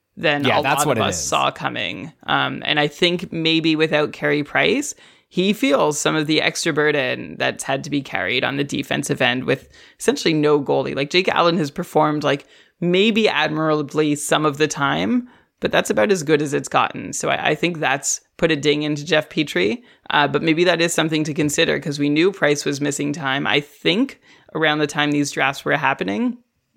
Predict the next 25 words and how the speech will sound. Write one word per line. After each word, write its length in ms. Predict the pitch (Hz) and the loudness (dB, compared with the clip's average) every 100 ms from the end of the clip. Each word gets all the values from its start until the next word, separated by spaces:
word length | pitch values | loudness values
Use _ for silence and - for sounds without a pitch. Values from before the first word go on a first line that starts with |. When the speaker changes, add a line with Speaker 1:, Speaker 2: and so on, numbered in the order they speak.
| _ _ _ | _ _ _
Speaker 1:
So 580 | - 196 196 147 170 - - _ - | -2 2 2 2 0 -4 -16 _ -2
if 200 | 170 165 | -2 0
you 100 | 165 | 0
know 200 | 175 180 | 2 2
a 60 | |
goalie 300 | 156 165 165 | 2 0 2
is 120 | 156 | 0
going 300 | 147 156 151 | 2 0 2
missing, 380 | 151 165 190 202 | 2 2 2 0
maybe 220 | 165 151 | 0 2
the 120 | 156 160 | 2 2
lesson 380 | 151 151 160 | 0 0 -4
is, 420 | 151 156 165 185 - - _ - | 0 2 2 -2 -10 -16 _ -6
um, 400 | 156 151 160 156 - - _ _ _ - | 0 2 0 -2 -12 -20 _ _ _ -8
consider 420 | 170 165 156 165 | -6 -2 0 0
that 180 | 170 165 | 2 0
it 80 | - | 0
might 280 | 151 160 | -2 -2
impact 480 | - 156 175 165 - | -4 -6 -2 -4 -2
their 400 | 160 156 160 156 | 0 2 0 -2
defense's 720 | - 160 160 - 156 143 143 | -6 -6 -4 0 0 0 -2
ability 420 | 156 147 151 147 156 | 0 0 0 0 -2
to 140 | 160 | -2
play 180 | - 156 | 0 2
offensively. 720 | 160 190 220 - - 67 | 2 2 -2 -2 -4 -6